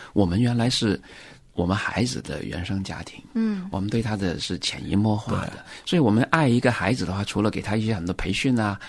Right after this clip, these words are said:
Speaker 1: 送他去学这个学那个呀，其实更重要的是做好自己。
Speaker 2: 嗯。
Speaker 1: 而对孩子除了技能上面的培养，更重要的是这种精神层面的，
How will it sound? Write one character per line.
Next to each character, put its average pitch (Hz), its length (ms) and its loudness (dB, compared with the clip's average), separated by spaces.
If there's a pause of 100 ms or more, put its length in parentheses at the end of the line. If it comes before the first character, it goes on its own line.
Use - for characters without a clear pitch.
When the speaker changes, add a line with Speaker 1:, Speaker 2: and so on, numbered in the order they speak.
(260)
Speaker 1:
送 131 160 4
他 113 120 2
去 113 120 2
学 - 180 2
这 123 100 4
个 104 80 2
学 - 200 -2
那 110 200 2
个 - 100 -4
呀， - 140 -10 (240)
其 - 80 -6
实 156 60 0
更 175 160 2
重 160 140 4
要 147 120 4
的 107 120 0
是 107 200 0 (120)
做 139 100 -2
好 - 220 -4
自 117 160 0
己。 - 240 -8 (440)
Speaker 2:
嗯。 214 120 -4
Speaker 1:
而 117 100 4
对 147 160 2
孩 117 220 0
子 110 120 0
除 - 160 -2
了 117 100 4
技 139 300 4
能 104 240 2
上 123 160 0
面 107 140 -2
的 90 80 -4
培 - 200 -6
养， 101 160 -6
更 131 180 6
重 123 120 2
要 107 140 0
的 90 100 -4
是 - 160 -2
这 - 60 -6
种 76 100 -4 (540)
精 139 220 4
神 85 180 -2
层 - 240 -8
面 85 220 -8
的， - 100 -16